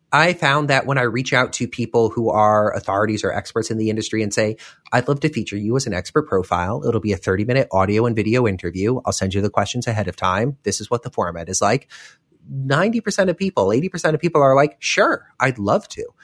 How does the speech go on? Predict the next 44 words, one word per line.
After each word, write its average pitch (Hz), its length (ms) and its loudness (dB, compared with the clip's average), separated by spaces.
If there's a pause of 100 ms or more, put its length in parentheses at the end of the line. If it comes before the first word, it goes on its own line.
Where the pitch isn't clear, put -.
(200)
There's 123 160 -4
never 104 200 0
any 101 140 -2
talk 95 180 -4
about 80 160 -8
compensation. 127 720 -2
There's 98 180 -6
never 87 220 -6
any 87 140 -8
talk 87 260 -4
about, 87 320 -4
"Ah, 160 200 2
I 113 100 2
can't 95 260 -6
do 160 180 4
it." 147 160 2 (220)
The - 80 -6
most 190 240 0
pushback 151 400 0
I 127 120 4
ever 123 120 0
get 110 240 0
is, 117 340 0
"Oh, 139 60 0
you 120 160 0
know 107 100 0
what? 160 220 4
I - 60 -2
can't 135 320 -2
do 120 140 0
it 120 60 -2
in 110 60 -2
that 104 160 -2
time 104 240 -4
frame. 98 240 -4
Can 95 160 -10
we 95 80 -6
do 92 140 -6
it 87 80 -12
in 87 100 -14
a 85 80 -10
different 85 300 -16
time 78 260 -10
frame?" - 220 -20